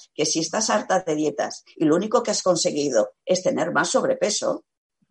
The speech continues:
la vida te está diciendo que el camino que escogiste para adelgazar no es el correcto.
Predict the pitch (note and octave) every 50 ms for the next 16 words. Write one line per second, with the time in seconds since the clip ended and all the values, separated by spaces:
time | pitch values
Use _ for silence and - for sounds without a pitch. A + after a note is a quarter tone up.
0 | _ _ - E3 F3 - D3 D#3+ - C#4 - F#3+ E3+ - G#3+ F#3 D#3 C#3 C3+ -
1 | E3+ D#3 C#3 A#2+ - - - - - _ _ _ _ _ _ _ _ - - D3+
2 | D#3 C#3 B2+ C#3+ F3 G#3+ G#3+ - F3+ - - - - - - - A3 - - -
3 | - C#3 C3+ B2+ B2+ C3 B2 A#2+ A#2+ - - - D3 E3 F3+ - - _ _ _
4 | B2+ B2+ C#3 E3 F3 - D3+ - - - - - - - - _ _